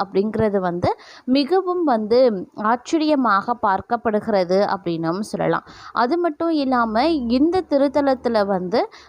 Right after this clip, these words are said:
வழிபடக்கூடிய பெண்களுக்கு சுமங்கலி பாக்கியம் அதிகரித்து காணப்படுறதாகவும்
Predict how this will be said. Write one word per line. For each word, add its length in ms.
வழிபடக்கூடிய 960
பெண்களுக்கு 760
சுமங்கலி 540
பாக்கியம் 640
அதிகரித்து 800
காணப்படுறதாகவும் 1300